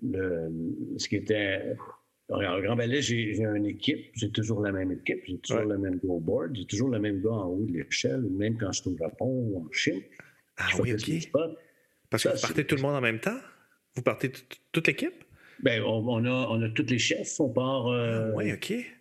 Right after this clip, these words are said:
Speaker 1: j'ai un chef électrique, euh, assistant, euh, chef machiniste, euh,
Speaker 2: Je savais donc pas
Speaker 1: machin,
Speaker 2: ça.
Speaker 1: euh,
Speaker 2: Ok.
Speaker 1: on a toute notre, on a toute notre équipe. On est
Speaker 2: Ouais.
Speaker 1: habitué, après ça, bon, il y a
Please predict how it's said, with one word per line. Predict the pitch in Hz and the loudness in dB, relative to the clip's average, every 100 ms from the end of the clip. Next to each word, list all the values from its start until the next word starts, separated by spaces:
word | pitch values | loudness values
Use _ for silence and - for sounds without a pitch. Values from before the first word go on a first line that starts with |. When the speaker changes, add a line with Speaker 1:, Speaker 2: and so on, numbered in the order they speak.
| - | 0
Speaker 1:
j'ai | 107 | 2
un | |
chef | 98 127 120 | 2 2 2
électrique, | 113 117 123 131 123 | 0 0 0 0 0
euh, | 107 107 104 | 0 2 0
assistant, | 107 - - - 90 123 113 | -2 -4 -2 -2 0 0 0
euh, | 90 | -2
chef | 82 - 78 | -4 -6 -2
machiniste, | 85 - 85 82 - - | -4 -2 -2 -2 -4 -2
euh, | 80 | -2
Speaker 2:
Je | - | 0
savais | 92 92 | 0 0
donc | 98 - | 0 0
pas | 73 | -2
Speaker 1:
machin, | - 110 | -2 -2
Speaker 2:
ça. | 120 | -2
Speaker 1:
euh, | 90 90 - - | -2 -4 -4 -4
Speaker 2:
Ok. | 98 104 | -2 0
Speaker 1:
on | 90 90 | 0 -2
a | |
toute | - 110 | -4 0
notre, | 104 87 82 - - 123 117 - | 0 0 -4 -6 -4 -4 -2 -2
on | 107 101 | 0 2
a | 95 92 | 0 0
toute | 120 113 | -2 2
notre | 113 98 - | 0 0 -4
équipe. | - 120 110 - - 113 - _ _ - | 0 0 -2 -8 -14 -14 -14 _ _ 0
On | |
est | 101 95 | 0 2
Speaker 2:
Ouais. | 107 | 0
Speaker 1:
habitué, | - 135 | 0 2
après | - 85 | 0 -2
ça, | - 101 | 0 0
bon, | 87 85 | 2 0
il | 78 | 0
y | |
a | 73 76 | -2 -4